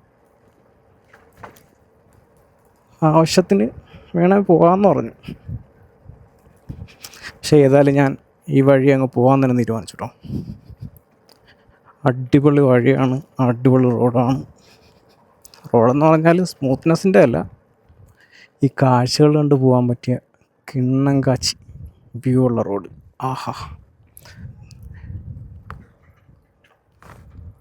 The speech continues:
"ഡാം പാത്തിരിക്കാ, പക്ക മുടിയുമാ?" എവ്വളോ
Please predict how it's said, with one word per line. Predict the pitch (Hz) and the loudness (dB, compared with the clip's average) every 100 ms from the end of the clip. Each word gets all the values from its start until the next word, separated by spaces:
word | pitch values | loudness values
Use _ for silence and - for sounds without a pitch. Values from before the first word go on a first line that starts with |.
| _ - - - - - - - - | _ -20 -20 -20 -20 -20 -20 -20 -4
"ഡാം | 147 147 | -2 2
പാത്തിരിക്കാ, | 151 151 160 175 170 120 - - - - - - - - - _ _ _ - - - - - | 2 2 -2 0 0 0 -6 -18 -20 -20 -20 -20 -20 -20 -20 _ _ _ -20 -20 -20 -10 -6
പക്ക | 147 165 | -2 0
മുടിയുമാ?" | 165 170 190 156 - - - - - - - - - _ _ _ _ _ _ _ _ - - _ _ - 127 143 135 | 2 2 0 -2 -8 -20 -20 -20 -20 -20 -20 -20 -20 _ _ _ _ _ _ _ _ -20 -20 _ _ -12 -10 -4 -6
എവ്വളോ | 131 143 139 | -4 -6 -2